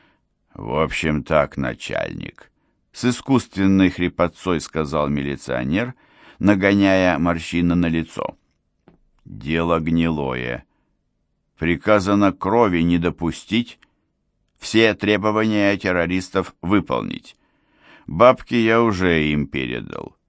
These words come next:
Они обещали отпустить здесь всех, кроме десятерых, если мы без задержек отправим вагон наверх». «Послушай», — сказал я милиционеру,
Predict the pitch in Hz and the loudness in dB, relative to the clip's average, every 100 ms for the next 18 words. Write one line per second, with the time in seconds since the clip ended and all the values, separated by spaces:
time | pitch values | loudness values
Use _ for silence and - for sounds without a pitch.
0 | _ _ _ _ _ _ - 117 143 135 | _ _ _ _ _ _ 2 4 2 0
1 | 127 123 - 156 135 113 110 - 117 - | -2 -4 -4 -4 0 0 -2 -4 -4 -4
2 | - 120 87 87 107 92 - - - 110 | -2 -2 -2 0 0 -2 -10 -8 -2 0
3 | 117 _ 92 101 107 101 90 101 104 104 | -2 _ 0 2 2 0 -2 -2 -2 -4
4 | 107 107 90 69 - _ _ _ _ _ | -2 0 0 -2 -10 _ _ _ _ _
5 | _ _ 87 104 - 107 110 151 110 82 | _ _ 0 0 0 0 2 2 0 -2
6 | 90 85 92 78 78 69 65 67 - _ | -2 -2 -4 -2 -4 -4 -6 -10 -12 _
7 | _ _ 90 87 _ 107 139 127 110 95 | _ _ -2 -2 _ 0 0 0 -2 0
8 | 110 113 82 78 78 - _ - 92 101 | 0 0 -2 0 0 -4 _ -6 0 0
9 | 78 69 65 62 - - _ _ _ _ | 0 -4 -4 -8 -14 -20 _ _ _ _
10 | _ _ _ _ _ _ _ _ _ _ | _ _ _ _ _ _ _ _ _ _
11 | 80 78 - 80 - - - - _ _ | -2 -2 -2 -6 -6 -8 -10 -14 _ _
12 | _ _ _ _ _ _ - - 95 87 | _ _ _ _ _ _ -20 -4 -2 2
13 | 92 92 85 80 80 80 - 71 60 57 | 2 4 2 2 0 -2 -4 -6 -6 -10
14 | 50 50 | -12 -16